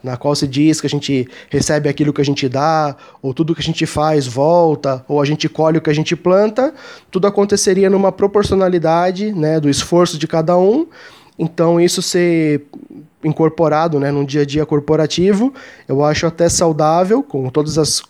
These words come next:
nuances que eu toquei aqui nessa postagem, e acho que é um caminho que cada vez mais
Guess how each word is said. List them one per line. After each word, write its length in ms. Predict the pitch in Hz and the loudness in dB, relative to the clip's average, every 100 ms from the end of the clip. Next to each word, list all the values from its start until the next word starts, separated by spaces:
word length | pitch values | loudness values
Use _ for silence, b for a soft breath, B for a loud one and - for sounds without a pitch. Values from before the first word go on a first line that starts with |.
| - | -6
nuances 580 | 151 147 147 160 147 - | 0 2 2 0 -2 -2
que 80 | |
eu 60 | 147 | -2
toquei 500 | 143 139 151 143 127 B B B | -2 -2 0 0 -2 B B B
aqui 240 | 127 - 147 | -10 -2 0
nessa 260 | 143 156 | 0 -2
postagem, 760 | - 175 170 185 208 233 277 370 B B B - | 0 -2 0 0 2 0 0 -4 B B B -4
e 80 | |
acho 320 | 170 175 170 185 | -2 -2 -2 -2
que 80 | |
é 40 | 180 | -2
um 100 | 175 | 0
caminho 640 | - 175 170 165 165 180 | 0 2 4 4 4 2
que 120 | 180 | -2
cada 320 | 175 180 175 170 | -4 -2 0 0
vez 300 | 156 165 160 | 0 0 2
mais 580 | 156 151 165 170 - | 2 2 0 0 -4